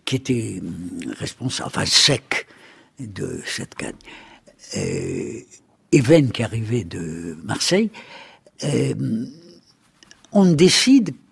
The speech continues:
quelques se-, de, de s'extraire d'Henri quatre quelques semaines avant le concours pour aller travailler,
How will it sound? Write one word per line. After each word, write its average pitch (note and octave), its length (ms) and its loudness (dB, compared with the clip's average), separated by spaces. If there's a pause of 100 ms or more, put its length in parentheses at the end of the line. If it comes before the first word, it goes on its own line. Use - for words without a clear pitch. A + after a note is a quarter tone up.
(120)
quelques G3 320 4
se-, - 180 2
de, C#3 500 -4
de C#3 120 -2
s'extraire F#3+ 720 4
d'Henri C3 300 0
quatre G3 320 -2
quelques C#3 280 0
semaines D3 380 -2
avant B2+ 320 -4 (380)
le B2 100 -2
concours D3 500 2 (540)
pour D#3+ 140 6
aller G3 160 8
travailler, D#3+ 1080 2